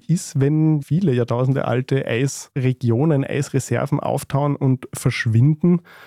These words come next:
tun sich wissenschaftlich gesehen auch Chancen auf. Gerade für die Archäologie könnten da einige Funde natürlich auch ans Licht kommen, wenn Gletscher ausapern. Bei Eishöhlen kann man sich da eher nicht so viel erwarten, habe ich gehört.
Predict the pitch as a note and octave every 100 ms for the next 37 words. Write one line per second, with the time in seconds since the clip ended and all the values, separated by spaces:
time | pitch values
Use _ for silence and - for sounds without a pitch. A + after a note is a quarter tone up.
0 | - _ - C#3+ E3 E3+ - - B2+ C#3+
1 | - E3 D#3+ - D#3+ D3+ - D#3+ E3 D#3
2 | - D3 D#3+ A#2+ G#2 G#2+ E3+ - - _
3 | - B2 C3+ D3 C3+ - B2+ C#3+ C#3 C3
4 | C3 F3 G3 _ - C#3 D#3 D#3 C#3 C#3
5 | D3+ C#3+ - F#3 E3 B2 A#2+ A2+ A2+ A2+
6 | A2+ A#2+ C3 C#3 - - A2+ C3 B2 A#2
7 | B2+ B2 A2+ - - B2 B2+ - C3 A#2+
8 | G#2+ B2+ - A#2+ - C#3+ C3+ B2 _ _
9 | - - - A#2+ D3+ - B2+ C3 E3 F3
10 | E3 C#3+ C3+ C#3+ D3 - C#3+ - C3 D#3+
11 | D#3 C3 C3+ F#3 - - D#3 - D#3+ F3+
12 | D3 C#3 G#2+ B2+ - D#3 C#3+ C#3 D#3 -
13 | B2 A2 C#3+ D3+